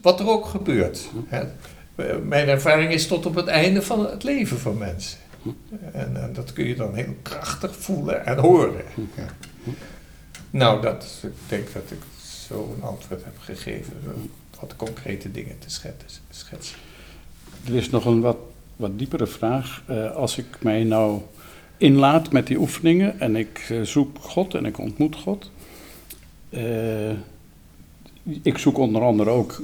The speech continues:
Speaker 2: de wil van God te doen.
Speaker 1: Mhm, mhm.
Speaker 2: Nou, hoe verhoudt de wil van God zich tot mijn wil?
Speaker 1: Ja.
Speaker 2: Pas ik mij aan? Eh, me-, word ik ongeschikt van hem? Eh, hoe, hoe kun je dat zien?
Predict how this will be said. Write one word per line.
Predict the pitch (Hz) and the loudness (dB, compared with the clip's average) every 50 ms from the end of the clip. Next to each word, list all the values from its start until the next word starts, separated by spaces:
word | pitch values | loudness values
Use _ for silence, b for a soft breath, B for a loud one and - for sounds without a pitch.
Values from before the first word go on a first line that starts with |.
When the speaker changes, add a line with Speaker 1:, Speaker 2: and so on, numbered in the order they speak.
| 190 170 | 0 4
Speaker 2:
de | 123 113 98 | 6 6 6
wil | 117 120 107 95 | 6 4 2 2
van | - 98 90 | 2 0 -2
God | 82 - 165 175 - - - - | -2 -2 -4 -4 -4 -6 -10 -6
te | - 156 - | -4 -2 2
doen. | - 165 196 226 233 202 190 - | 2 4 4 4 2 0 -2 -4
Speaker 1:
Mhm, | - 139 117 | -6 -8 -6
mhm. | 131 - 208 214 B B B B B B B - | -4 -2 -4 -4 B B B B B B B -2
Speaker 2:
Nou, | - 110 98 | -2 0 0
hoe | 107 160 170 | 2 0 0
verhoudt | 160 - 143 135 151 165 160 165 | 2 2 0 2 2 2 2 2
de | - 127 | 0 0
wil | 123 147 160 151 131 | 2 2 2 2 0
van | - - 104 95 | -2 -2 -4 -4
God | - - 185 202 196 - | -4 -4 -4 -4 -4 -4
zich | - - 160 151 - - | -4 -2 -2 -2 -4 -4
tot | - 147 143 143 - - | -2 -2 -2 -2 0 2
mijn | 147 160 175 156 127 110 | 4 6 6 6 6 6
wil? | 107 110 104 104 104 92 - - - - B B B B B B B B B | 6 4 4 2 0 -4 -8 -12 -16 -20 B B B B B B B B B
Speaker 1:
Ja. | B 107 104 101 - - - - - - - - - - | B -8 -8 -8 -10 -12 -18 -20 -20 -20 -20 -20 -2 4
Speaker 2:
Pas | - 131 123 135 | 4 6 6 6
ik | 135 123 113 | 4 4 4
mij | 113 107 101 - | 4 4 4 2
aan? | 127 123 151 180 196 208 202 185 165 190 - - - 120 - | 2 4 6 6 6 6 4 2 -2 -4 -12 -12 -12 -10 -6
Eh, | - 165 | -4 -2
me-, | 135 123 127 - - 135 | 0 2 2 2 2 4
word | 120 120 120 - | 6 6 4 4
ik | 117 - - | 4 4 6
ongeschikt | 156 127 110 - - 110 - - - 175 175 - | 6 6 6 4 0 -2 -2 0 0 0 0 0
van | - 151 147 | 0 2 2
hem? | 147 165 190 202 220 226 220 - - | 4 4 4 4 4 2 0 -4 -4
Eh, | 131 127 123 120 123 - - - - 135 | -4 -2 -2 -2 -2 -4 -4 -6 -8 -8
hoe, | 139 143 156 139 165 151 170 180 147 | -6 -6 -4 -2 -2 -2 -2 -2 0
hoe | 170 175 165 - | 0 -2 -4 -2
kun | - 156 151 | -2 0 0
je | 147 147 | 0 0
dat | 143 143 135 - | -2 -4 -4 -4
zien? | - 180 165 - | -4 -2 -2 -4